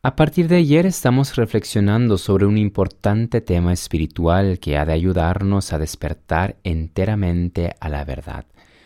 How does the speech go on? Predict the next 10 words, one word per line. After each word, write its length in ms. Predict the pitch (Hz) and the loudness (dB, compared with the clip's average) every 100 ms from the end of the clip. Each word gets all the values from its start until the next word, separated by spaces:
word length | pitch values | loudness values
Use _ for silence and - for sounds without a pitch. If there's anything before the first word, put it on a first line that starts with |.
| _ - | _ -12
para 200 | - 67 | -8 -6
que 100 | 73 | -4
nuestro 340 | 73 76 - 80 | -4 -4 -4 -4
seguimiento 540 | 82 78 78 80 107 | -2 0 0 0 0
de 120 | 113 | 0
Cristo 640 | - 117 98 - 98 95 - | 0 -2 -2 -2 0 0 0
quede 220 | 117 131 | 0 0
libre 320 | 120 127 131 | 0 0 0
de 100 | 107 | 0
ilusiones 920 | 90 90 85 - 82 80 67 - - | 0 -2 -4 -6 -2 -2 -2 -8 -16